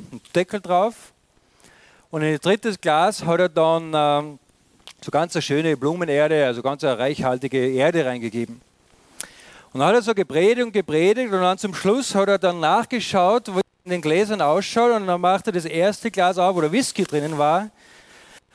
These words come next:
Und da waren die Regenwürmer natürlich alle tot, alle tot gesoffen sozusagen.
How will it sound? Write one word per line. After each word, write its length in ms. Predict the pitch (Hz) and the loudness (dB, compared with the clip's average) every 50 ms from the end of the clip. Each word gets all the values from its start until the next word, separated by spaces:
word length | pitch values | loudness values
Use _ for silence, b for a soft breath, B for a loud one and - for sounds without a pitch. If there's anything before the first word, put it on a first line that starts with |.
| b b b b b _ | b b b b b _
Und 120 | - 143 139 | -8 -4 0
da 60 | 147 | 2
waren 140 | 156 170 175 | 2 2 2
die 80 | 175 | 2
Regenwürmer 500 | 156 160 190 220 214 220 196 196 190 190 | 2 2 2 2 2 0 0 0 2 0
natürlich 300 | 185 180 - 185 180 170 | 0 0 0 0 0 2
alle 200 | 160 160 170 165 | 2 2 0 -2
tot, 340 | - - 170 170 139 123 - | -2 -2 0 0 0 0 -2
alle 440 | 135 143 147 165 175 175 170 160 - | -2 0 2 2 2 2 0 0 -2
tot 400 | - - 165 170 180 - - - | -2 0 0 0 0 -2 -4 -6
gesoffen 580 | - 156 - - 156 139 127 - - - 123 113 | -6 -6 -4 -2 -2 -2 -2 -4 -10 -14 -16 -16
sozusagen. 640 | - - 127 117 131 123 - - 120 113 110 113 | -12 -10 -10 -8 -8 -8 -6 -4 -4 -4 -4 -6